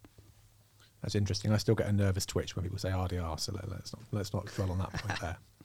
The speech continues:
So, um, I mean, again, uh, as we mentioned earlier on, the regulators split out some of the timelines for, for implementation of this, and it split them by open and closed books, with firms obviously having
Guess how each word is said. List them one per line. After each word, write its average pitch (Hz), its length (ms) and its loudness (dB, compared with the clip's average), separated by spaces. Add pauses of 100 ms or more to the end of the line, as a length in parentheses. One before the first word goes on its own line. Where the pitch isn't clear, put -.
(720)
So, 151 340 8 (200)
um, 165 400 6
I 185 40 6
mean, 175 160 8 (260)
again, 135 340 6
uh, 110 140 -4 (100)
as 139 120 4
we 151 120 8
mentioned 120 300 6
earlier 107 240 8
on, 92 140 6
the 95 80 2
regulators 120 560 4
split - 280 2
out 101 200 4
some 98 180 2
of 95 60 2
the - 40 0
timelines 92 640 2
for, 95 300 2
for 101 160 -2
implementation 92 680 0
of 78 100 -2
this, - 280 -4
and 92 80 0
it - 60 -6
split - 220 4
them 98 140 2
by 92 240 2
open 98 320 -2
and 92 140 -2
closed 82 380 -2
books, - 460 -4
with 87 200 -2
firms 98 260 2
obviously 95 240 -2
having 92 320 -2